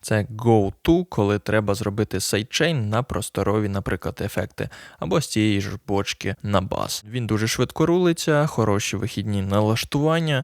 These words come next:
наочний і допомагає, наприклад, коли є ділей або дуже густий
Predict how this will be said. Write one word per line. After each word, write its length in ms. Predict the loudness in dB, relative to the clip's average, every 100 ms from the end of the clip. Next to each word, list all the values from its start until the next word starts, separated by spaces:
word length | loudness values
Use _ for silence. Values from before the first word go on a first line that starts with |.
| -2
наочний 640 | 2 2 2 0 -2 -2
і 160 | 0 0
допомагає, 580 | 0 0 -2 0 0 2
наприклад, 480 | 0 -2 -4 -6 -4
коли 280 | 2 2
є 180 | 4 0
ділей 480 | 2 4 4 4 2
або 200 | 2 0
дуже 320 | 2 0 0
густий 540 | -2 -4 -2 0 0